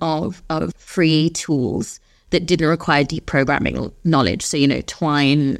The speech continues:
was around, Ren'Py, things like that. But, um, Fail Better Games, who make Fallen London, but also Sun of the Sea and Sun of the Skies, had just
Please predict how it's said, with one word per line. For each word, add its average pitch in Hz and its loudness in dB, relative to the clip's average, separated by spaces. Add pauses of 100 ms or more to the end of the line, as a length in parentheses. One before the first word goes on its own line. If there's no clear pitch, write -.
was 160 0
around, 135 0
Ren'Py, 151 2
things 151 2
like - -6
that. 147 -2 (300)
But, - -2
um, 147 -2 (180)
Fail 226 0
Better 170 -2
Games, - -4
who 190 0
make 151 0 (180)
Fallen 180 4
London, 156 4
but 143 -2
also 143 -2
Sun 135 -4
of 139 4
the 135 2
Sea 185 -2
and 156 0
Sun 117 -8
of 90 -6
the - -8
Skies, 208 2 (440)
had 170 -4
just 226 0